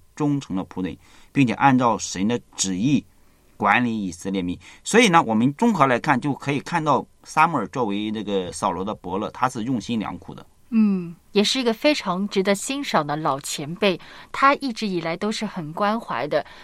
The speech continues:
Speaker 2: 你想想看，难道他不知道扫罗此刻的心情吗？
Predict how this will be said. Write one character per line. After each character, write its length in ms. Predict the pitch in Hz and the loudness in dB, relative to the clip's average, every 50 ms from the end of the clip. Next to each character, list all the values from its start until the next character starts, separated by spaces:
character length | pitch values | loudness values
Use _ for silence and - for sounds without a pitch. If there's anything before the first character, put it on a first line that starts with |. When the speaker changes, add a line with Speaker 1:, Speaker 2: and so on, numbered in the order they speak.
| - - | -8 -4
Speaker 2:
你 100 | 247 277 | -4 -2
想 220 | - - 226 247 | 0 2 2 2
想 180 | - 302 214 156 | 2 2 0 0
看， 320 | - 185 214 190 165 - - _ | -2 -2 -2 -2 -2 -6 -10 _
难 200 | - 190 185 220 | -6 -4 0 2
道 160 | 233 285 302 | 4 4 2
他 140 | 294 - 233 | 2 0 -4
不 160 | 220 - 262 | -4 -4 -4
知 120 | - - 254 | -6 -4 0
道 220 | 233 233 214 202 | 2 4 4 4
扫 260 | 190 - - 180 156 | 2 0 -2 -2 -2
罗 200 | 147 151 151 170 | -2 -2 -4 -4
此 200 | 196 - - - 156 | -4 -4 -4 -4 -4
刻 160 | - - 226 | -4 -4 -4
的 100 | 190 180 | -4 -4
心 260 | 160 - - 175 185 196 | -6 -6 -4 -4 -4 -4
情 220 | - - 147 147 | -6 -8 -10 -8
吗？ 180 | 165 151 147 | -6 -6 -6